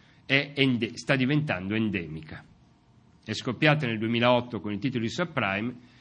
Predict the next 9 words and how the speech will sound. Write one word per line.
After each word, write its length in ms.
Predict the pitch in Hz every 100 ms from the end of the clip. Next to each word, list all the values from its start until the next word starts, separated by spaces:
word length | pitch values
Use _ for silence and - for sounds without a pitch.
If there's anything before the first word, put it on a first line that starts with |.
| -
non 300 | - 139 170
siamo 300 | 156 147 135
ancora 260 | 139 143 135
usciti, 340 | 135 185 151
anche 280 | 147 175 165
se 140 | 151 139
le 100 | 135
forme 420 | - 196 170 143
della, 320 | 127 120 113